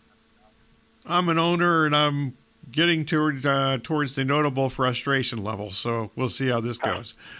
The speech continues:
All right, John, good stuff as always. We appreciate it. We'll talk to you next Tuesday. Hopefully it'll be a better waiver wire next week.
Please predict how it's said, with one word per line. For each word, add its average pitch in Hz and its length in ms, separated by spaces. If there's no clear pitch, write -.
All 202 180
right, 202 300
John, 190 380
good 190 180
stuff 190 340
as 180 280
always. 185 340
We 165 140
appreciate 180 600
it. 175 180
We'll 160 160
talk 170 320
to 180 80
you 165 80
next 160 260
Tuesday. 165 440
Hopefully 156 420
it'll 147 140
be 147 260
a 131 60
better 147 340
waiver 147 340
wire 143 340
next 127 300
week. - 340